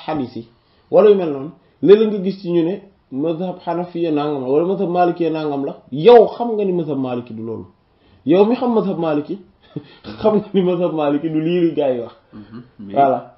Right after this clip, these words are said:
Speaker 1: Mais ñoom dañ ne maliki yi loolu la ñu wax, fekk maliki yi waxuñu loolu.
Speaker 2: Mhm.
Speaker 1: Wala ñu ne cha-, cha-, et cetera. Mu ne nga gis tamit loolu lay wax nii. Léeg-léeg mbir mi day dem ba léeg-léeg nga toxal, nga gis kuy toxal wax jooju di ko toxalee ci ñeneen ñi, maanaam ñuy taqlid ñeneen ñi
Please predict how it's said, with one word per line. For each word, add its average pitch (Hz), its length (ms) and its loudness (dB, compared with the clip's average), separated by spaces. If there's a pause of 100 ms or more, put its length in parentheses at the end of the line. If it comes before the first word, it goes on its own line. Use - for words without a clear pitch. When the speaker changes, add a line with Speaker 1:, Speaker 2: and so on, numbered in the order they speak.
(460)
Speaker 1:
Mais 208 260 4
ñoom 233 220 2
dañ 214 160 0
ne 226 60 0
maliki 214 380 -4
yi 202 80 2
loolu 202 180 2
la 180 80 0
ñu 165 60 -6
wax, 262 140 -10
fekk 214 160 -6
maliki 185 320 0
yi 185 60 0
waxuñu 208 280 0
loolu. 151 220 2 (180)
Speaker 2:
Mhm. 104 240 -16 (420)
Speaker 1:
Wala 214 220 8
ñu 220 100 4
ne 214 120 4 (140)
cha-, 190 320 -6
cha-, 202 200 -2 (120)
et 202 120 -2
cetera. 185 420 -2 (300)
Mu 190 120 6
ne 226 80 6
nga 220 160 0
gis 220 140 -6
tamit 226 240 0 (200)
loolu 180 320 2
lay 214 120 2
wax 170 140 -2
nii. 131 220 -8
Léeg-léeg 240 360 6
mbir 240 180 0
mi 233 80 -2
day 226 120 6
dem 196 160 -2
ba 185 100 -2
léeg-léeg 190 340 0
nga 196 140 -4
toxal, 180 300 -4 (280)
nga 165 300 0
gis 175 180 -10
kuy 175 160 -4
toxal 170 280 0 (540)
wax 160 260 -2
jooju 156 300 -2
di 147 80 -8
ko 156 100 -6
toxalee 143 520 -4 (340)
ci 151 120 -2
ñeneen 143 440 -2
ñi, 127 60 -4
maanaam 160 280 0
ñuy 175 140 -2
taqlid 147 340 -2
ñeneen 135 320 -6
ñi 120 80 -12